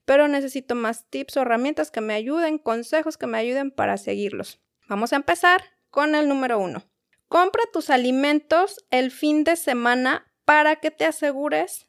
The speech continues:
de tener comida saludable durante la semana. La número dos, que es algo que yo tengo practicando desde hace bastantes meses,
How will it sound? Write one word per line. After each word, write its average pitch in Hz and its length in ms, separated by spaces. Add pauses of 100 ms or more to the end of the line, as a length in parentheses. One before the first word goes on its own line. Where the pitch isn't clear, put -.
de 247 160
tener 254 580 (120)
comida 262 560
saludable 220 640
durante 208 400
la 254 140
semana. 339 460 (520)
La 208 160
número 302 360
dos, 247 440
que 233 100
es 240 160
algo 247 260
que 202 140
yo 208 160
tengo 233 400
practicando 202 640
desde 190 320
hace 185 260
bastantes 233 580
meses, 233 540